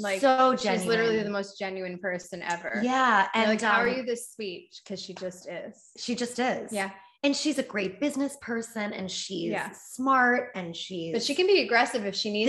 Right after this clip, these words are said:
Speaker 2: This is
Speaker 1: to,
Speaker 2: why
Speaker 1: which
Speaker 2: I love
Speaker 1: I
Speaker 2: it.
Speaker 1: love. Yeah.
Speaker 2: She pulls out what we used to call, well, we'll still call it the Aggie Claw. If you guys don't know, Aga Chops is my girl baby who,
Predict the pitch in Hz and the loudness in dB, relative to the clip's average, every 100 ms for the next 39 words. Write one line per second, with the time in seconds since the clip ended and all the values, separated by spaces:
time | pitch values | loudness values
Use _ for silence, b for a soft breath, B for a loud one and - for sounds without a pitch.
0 | 277 285 208 311 294 269 214 208 202 185 | 2 2 4 6 6 6 4 4 4 4
1 | 175 214 220 208 - 208 302 294 302 302 | 2 -4 0 0 -2 -6 -6 -4 -2 2
2 | 294 269 240 247 247 247 - - 220 - | 4 4 2 -2 -4 -8 -10 -6 -6 -6
3 | - 185 175 180 - 240 170 - 220 220 | -6 -6 -4 -8 -6 -6 -6 -8 -6 0
4 | 214 247 202 170 - 151 151 160 220 - | 2 2 0 -6 -4 -2 0 0 -4 -12
5 | _ b b b 196 190 180 196 180 196 | _ b b b -4 -2 0 -2 0 0
6 | 170 180 185 190 175 170 - - 180 170 | 2 0 -2 -2 -2 -2 -6 -8 -8 -4
7 | 185 185 180 165 165 170 180 170 165 | -2 -2 -2 -4 -4 -6 -6 -4 -4